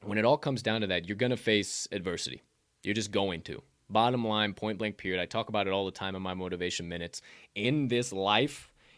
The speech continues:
you better get comfortable being uncomfortable, because more oftentimes than not, you're going to be in a hallway. Now, what you can always remember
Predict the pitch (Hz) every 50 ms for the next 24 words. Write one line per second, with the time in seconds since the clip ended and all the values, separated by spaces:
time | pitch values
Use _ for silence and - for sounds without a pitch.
0 | - - 92 107 107 98 113 120 123 117 110 117 110 - - 110 107 - - 95
1 | 98 95 87 98 92 92 90 87 85 82 - - 73 - - 78 82 82 90 92
2 | 90 - 107 92 101 107 120 147 156 147 147 - 165 135 - 123 117 120 117 107
3 | 104 92 90 92 98 104 110 - - - - - - - - - 95 95 117 123
4 | 107 107 113 113 113 113 107 104 92 104 101 98 90 101 95 90 85 - - 117
5 | 113 104 95 85 80 71 69 80 90 101 101 95 92 90 - _ _ - 95 95
6 | - - 98 - 98 92 92 90 90 90 87 90 90 104 160 196 208 185 147 127
7 | 123 127 135